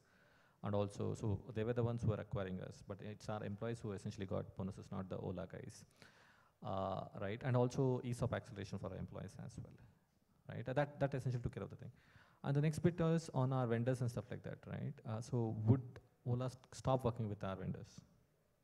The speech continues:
Or would they continue to really do that, right? And, uh, Ola was very particular about that, that they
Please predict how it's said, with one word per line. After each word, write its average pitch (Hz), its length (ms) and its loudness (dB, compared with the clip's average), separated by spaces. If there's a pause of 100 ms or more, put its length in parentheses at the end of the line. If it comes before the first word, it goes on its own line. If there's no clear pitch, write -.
(240)
Or 123 80 2
would 113 180 8
they 120 160 -2
continue 101 300 -2
to 95 100 2
really 90 240 -10
do - 220 -12
that, - 140 -16 (440)
right? 104 200 -8 (160)
And, 117 180 -2
uh, 110 360 -4
Ola 123 240 2
was 120 100 -2
very 127 340 0 (120)
particular 117 400 0
about 113 260 0
that, 110 140 -6 (400)
that 123 100 -8 (160)
they 120 80 4